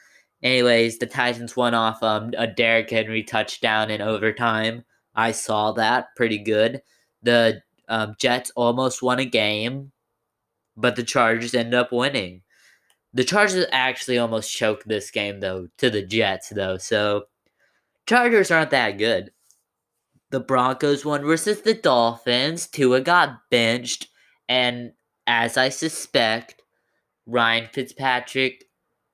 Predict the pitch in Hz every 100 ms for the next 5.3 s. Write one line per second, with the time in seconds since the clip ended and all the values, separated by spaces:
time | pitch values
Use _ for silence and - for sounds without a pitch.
0 | _ 117 104 - 123 123 113 92 82 _
1 | _ _ _ _ _ 113 117 120 120 117
2 | - 139 127 120 101 98 95 - 120 -
3 | 120 113 117 - _ _ - 123 123 123
4 | 123 117 - 123 117 113 117 117 120 113
5 | 113 127 123